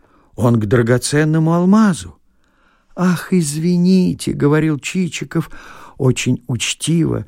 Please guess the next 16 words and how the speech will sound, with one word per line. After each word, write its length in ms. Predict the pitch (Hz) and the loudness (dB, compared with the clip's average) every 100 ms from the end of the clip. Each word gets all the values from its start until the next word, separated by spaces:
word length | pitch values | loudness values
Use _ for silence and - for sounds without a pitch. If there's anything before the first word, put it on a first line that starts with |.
| - - _ | -14 -20 _
схвативший 920 | - - 110 127 - 170 147 - 147 | -10 -4 0 0 0 -2 -2 -4 -2
его 200 | 147 151 | 0 0
за 200 | 113 139 | 0 0
обе 300 | 156 147 151 | 0 0 -2
руки, 440 | 156 160 117 120 - - - - - | 0 -2 -6 -14 -18 -20 -20 -20 -2
"у 140 | 151 | 2
нас 320 | 156 160 135 | 4 2 0
было 340 | 139 170 165 170 | 0 2 2 0
столько 1000 | - - - 202 196 170 123 - 151 139 | 0 -2 2 4 6 4 0 -6 -4 -4
дел, 520 | 139 185 180 127 113 _ - - 139 | 0 0 0 -4 -10 _ -20 -4 4
но 220 | 151 160 | 6 6
завтра 640 | 113 147 196 196 - 185 | 4 2 4 2 0 -2
же 160 | 175 185 | -2 -2
всё 240 | - 190 | -2 -2
будет 320 | 175 185 185 | 0 -2 -4
сделано, 760 | 165 160 202 185 127 69 - | -4 0 2 2 0 -6 -12